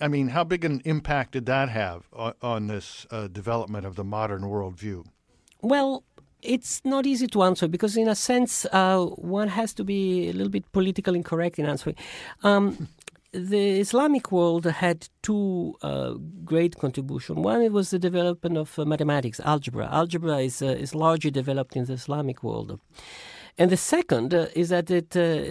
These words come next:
Speaker 2: the, the, in, in, uh, in, uh, in the Persian, Arab, uh, and Spanish, uh, mm, Islamic, uh, kingdoms, uh, uh,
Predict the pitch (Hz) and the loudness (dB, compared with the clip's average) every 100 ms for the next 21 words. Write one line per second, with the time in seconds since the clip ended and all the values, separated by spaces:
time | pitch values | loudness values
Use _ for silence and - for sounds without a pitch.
0 | 160 160 156 160 160 139 123 123 - - | -4 -2 -2 -2 -2 -2 -4 -8 -10 -6
1 | 160 165 156 156 160 156 151 147 151 151 | 0 2 0 0 0 2 0 -2 -2 0
2 | 147 - 143 139 139 147 - - - - | 0 0 -2 -4 -6 -8 -10 -14 -12 -4
3 | 147 151 147 - 190 196 - 185 175 160 | -2 0 -2 0 0 2 0 0 2 2
4 | 165 170 170 165 165 160 165 156 131 127 | 2 4 2 0 0 0 2 0 -2 -4
5 | 123 - - 156 165 160 - 165 156 147 | -6 -8 -4 -2 0 -2 -4 -2 -2 -2
6 | 143 147 131 127 123 139 139 139 147 151 | -4 -4 -4 -4 -6 -6 -6 0 2 4
7 | 143 - 131 127 120 123 - 233 175 131 | 2 0 -2 0 -2 -6 0 0 2 2
8 | 160 - 185 214 - - - - - 156 | 0 0 -2 -2 -12 -20 -20 -16 0 2